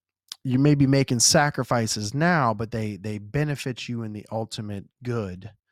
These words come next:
and they, and they will eventually lead to your success. So yeah,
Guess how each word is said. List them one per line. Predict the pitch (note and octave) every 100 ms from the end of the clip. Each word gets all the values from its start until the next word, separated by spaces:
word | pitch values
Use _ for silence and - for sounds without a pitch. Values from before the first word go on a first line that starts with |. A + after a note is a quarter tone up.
| _ _ _ _ -
and | G#2 G2+
they, | G#2+ G2+ G2 G2 G2 - _ _
and | A2 G#2 G#2 G2
they | G#2 G2+ G2 F#2+ F#2+ F#2+ - _ _ _ _ _ _ _ _ _ _ _ _ _ - - _ _ _ -
will | B2 A#2+
eventually | G#2+ B2 C#3+ - A#2 G#2+
lead | A2 B2 B2 A2
to | G#2+
your | F#2+
success. | F2+ G#2+ - C3 A#2 -
So | - B2
yeah, | C3+ C3+